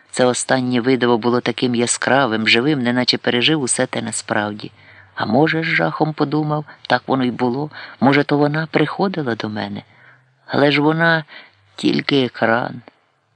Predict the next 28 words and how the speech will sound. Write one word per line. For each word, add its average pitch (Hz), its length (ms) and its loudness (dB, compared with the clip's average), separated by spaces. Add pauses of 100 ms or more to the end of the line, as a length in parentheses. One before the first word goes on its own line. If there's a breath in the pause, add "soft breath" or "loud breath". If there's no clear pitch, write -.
(440)
А - 120 -8
як 160 300 0
я 147 80 4
любив 139 360 0
її 135 240 -4
тіло, 139 460 -2 (340 soft breath)
суть - 380 0
людини 110 640 0 (240 loud breath)
в - 60 -14
тілі, 120 500 0 (340)
гнучке, 127 580 0
туге, 123 420 -6 (300 loud breath)
ноги 131 240 2
стрункі, 131 640 -2
довгі, 117 440 0
стегна 131 460 -2
круті. 139 480 -2 (640 loud breath)
Любив 123 300 4
торкатися 127 680 0
губами 120 380 2
бруньок 117 420 2
грудей, 117 460 -4
провести 117 420 0
долонею 120 480 2
по 117 120 -4
кучерявому 113 680 0
лобку 110 380 -2
лона. 123 440 -2